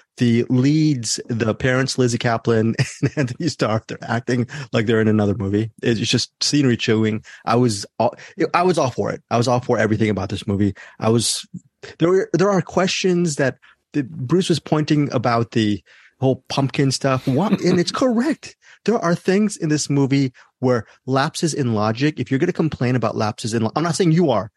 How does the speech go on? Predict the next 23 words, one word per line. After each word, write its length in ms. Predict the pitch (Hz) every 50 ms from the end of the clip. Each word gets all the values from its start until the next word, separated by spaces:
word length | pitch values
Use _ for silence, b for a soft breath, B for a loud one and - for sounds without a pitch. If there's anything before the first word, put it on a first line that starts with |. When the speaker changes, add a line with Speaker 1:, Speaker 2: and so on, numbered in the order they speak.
| _ _ -
Speaker 1:
I'm 80 | 147
just 140 | 151 151 -
saying 340 | - 165 139 135 131 131 123 _ -
as 220 | 147 131 120 120 - B B B B -
moviegoers, 520 | 175 214 170 180 151 165 165 156 165 143
if 140 | 131 127 -
you're 140 | 151 143 165
gonna 180 | 147 156 143 135
say, 240 | - - - 160 160
"Well, 220 | 160 196 196 208
it 120 | - 175 - _ _ -
doesn't 220 | - 220 220 202 160
make 120 | 147 123
sense." 300 | - - 147 151 - - -
Yes, 420 | 123 117 110 95 92 - - - B B B B B
a 100 | B 117
lot 280 | 113 104 104 98 98 113
of 80 | 131 143
this 160 | 160 156 -
movie 240 | 165 156 151 156 143
doesn't 260 | 123 123 117 131 123
make 180 | 120 113 -
sense. 340 | - - 110 104 104 104 -